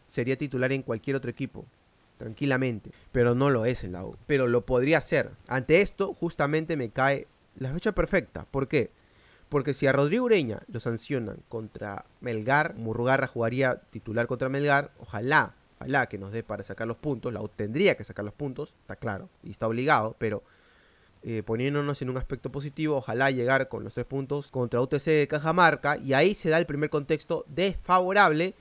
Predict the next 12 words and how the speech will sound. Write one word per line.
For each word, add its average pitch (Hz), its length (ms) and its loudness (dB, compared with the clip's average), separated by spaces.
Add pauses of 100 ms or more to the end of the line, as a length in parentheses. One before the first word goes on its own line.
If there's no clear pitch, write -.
en 127 140 -2
cuanto 160 640 2
a 107 440 0 (140)
el 117 140 -6
tema 143 280 2
de 131 100 0
altura, 160 500 0
el 127 80 -4
tema 135 260 -2
de, 117 240 -4 (320)
el 139 100 -8
contexto 208 560 2